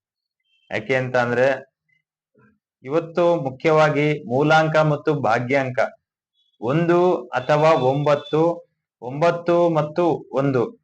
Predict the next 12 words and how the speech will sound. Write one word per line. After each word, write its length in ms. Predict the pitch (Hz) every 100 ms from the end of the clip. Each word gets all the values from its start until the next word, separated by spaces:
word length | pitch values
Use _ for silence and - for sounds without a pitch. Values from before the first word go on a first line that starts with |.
| _ _ _ -
ಅಂದ್ರೆ 480 | 131 147 170 - - _ _ _ _ _
ಮೂಲಾಂಕ 480 | 127 147 165 165 156
ಅಂತ 320 | 156 151 147
ಅಂದ್ರೆ 320 | 139 127 139 135
ಯಾವ 200 | 127 143
ರೀತಿ 260 | 143 131
ಅಂತ 180 | 123 117
ಅಂದ್ರೆ, 500 | 113 110 127 156 - _ _ _ _ _
ಈ 180 | - 143
ಮೊದಲನೇ 840 | 143 135 143 160 175 175 180 165 - 120
ದಿನಾಂಕ 380 | 131 160 180 175
ಏನಿರುತ್ತಲ್ಲ, 680 | 170 160 156 143 - 123